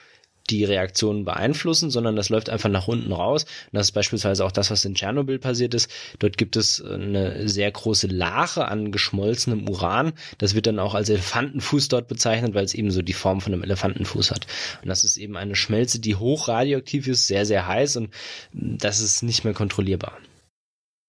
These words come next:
Und auch wenn bei der Kernspaltung selbst kein C O zwei frei wird, das Kernkraftwerk muss ja gebaut werden und bei dem gesamten Prozess entsteht doch C O zwei. So schlägt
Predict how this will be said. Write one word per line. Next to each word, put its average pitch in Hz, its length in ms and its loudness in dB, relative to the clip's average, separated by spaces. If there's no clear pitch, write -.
Und 107 120 2
auch 92 220 2
wenn 95 320 2
bei 90 160 2
der 82 160 0
Kernspaltung 87 640 0
selbst 113 320 2
kein 113 340 0
C 160 240 2
O 156 60 -2
zwei 139 320 0
frei 131 320 0
wird, 131 220 0
das - 840 -2
Kernkraftwerk 95 920 0
muss 110 200 2
ja 92 80 0
gebaut 95 400 -2
werden 127 260 0
und 107 140 -4
bei 95 100 2
dem 98 160 -2
gesamten 98 360 0
Prozess 107 360 0
entsteht 113 640 0
doch 107 360 0
C 87 200 2
O 80 40 -2
zwei. - 380 -2
So - 80 -2
schlägt - 460 -2